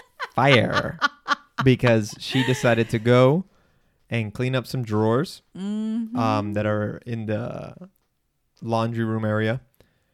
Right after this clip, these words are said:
Speaker 1: Take out, like, just tons of things.
Speaker 2: Yeah.
Speaker 1: And just reorganize all. I'm like, "What the hell's going on?"
Speaker 2: Yes.
Speaker 1: So grateful. I love it. I love it when I see you do that. I'm like, I'm excited.
Speaker 2: It gets
Speaker 1: I get
Speaker 2: you
Speaker 1: excited and I'm
Speaker 2: pumped.
Speaker 1: like,
Speaker 2: <laughs>
Speaker 1: "Yes."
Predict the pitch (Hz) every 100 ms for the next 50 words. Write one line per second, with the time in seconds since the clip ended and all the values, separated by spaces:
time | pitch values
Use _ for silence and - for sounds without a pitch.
0 | _ _ - 123 117 113 113 - 117 117
1 | - _ 120 120 - - 165 135 - 127
2 | 98 95 175 165 160 147 113 107 101 104
3 | 123 131 120 113 107 113 117 113 107 -
4 | 208 185 165 180 - - 226 196 226 -
5 | _ - 180 196 180 165 - - - 139
6 | 120 120 - 101 117 120 120 110 - 127
7 | 143 139 131 113 156 175 147 180 151 110
8 | 101 - 113 107 - - 104 95 92 -
9 | 175 190 180 131 139 185 135 117 143 127
10 | 107 107 - 349 320 - 523 - -